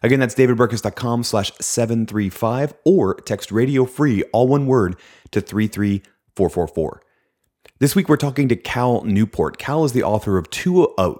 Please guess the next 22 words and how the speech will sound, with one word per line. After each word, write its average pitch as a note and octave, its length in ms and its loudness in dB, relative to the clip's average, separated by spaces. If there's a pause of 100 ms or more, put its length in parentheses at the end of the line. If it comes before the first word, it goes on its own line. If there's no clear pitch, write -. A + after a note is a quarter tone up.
highly E3 540 0
influential F#2+ 460 -2
books F2 240 -2
in D#2 80 -6
my G2+ 160 2
life A#2+ 280 2 (380)
and F#2+ 100 2
in F2 80 0
my G#2+ 200 2
career. A2 480 0 (260)
Um, F2+ 160 -2
they're E2 140 0
fantastic, B2+ 680 -2
they're - 200 -2
evidence-based, G#2 760 0
but E2 160 -2
they E2+ 140 0
are E2+ 80 -2
littered A2+ 380 0
with F2+ 160 -4
practical G2+ 460 -4
examples. D2+ 520 -6